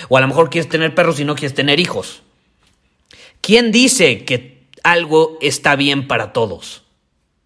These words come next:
Y al final eso es ser un hombre superior. Ser un hombre superior,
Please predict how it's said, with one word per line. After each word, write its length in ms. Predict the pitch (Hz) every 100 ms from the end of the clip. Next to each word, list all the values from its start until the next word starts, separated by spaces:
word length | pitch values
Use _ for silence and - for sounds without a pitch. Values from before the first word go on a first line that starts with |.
| _ _ _ _ _ _ _ _ _
Y 80 | -
al 140 | 160 165
final 420 | 175 214 226 226 -
eso 240 | 240 240
es 80 | 180
ser 180 | 196 180
un 100 | 170
hombre 220 | 175 160
superior. 760 | - 127 120 151 165 104 - _ _ _ - _
Ser 260 | - - 202
un 120 | 202
hombre 200 | 208 208
superior, 680 | 180 156 139 139 156 165 -